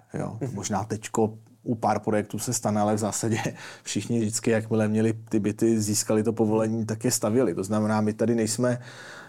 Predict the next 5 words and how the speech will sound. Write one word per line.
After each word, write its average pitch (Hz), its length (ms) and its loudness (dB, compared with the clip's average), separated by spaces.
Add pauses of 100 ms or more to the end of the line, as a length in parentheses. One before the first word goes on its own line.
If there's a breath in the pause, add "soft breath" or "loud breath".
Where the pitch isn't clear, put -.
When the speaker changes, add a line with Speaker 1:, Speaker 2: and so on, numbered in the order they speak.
(320 loud breath)
Speaker 1:
ehm, 53 880 -6 (480)
jakoby 117 260 0
ta 127 100 0
nabídka 123 540 2
není 127 340 4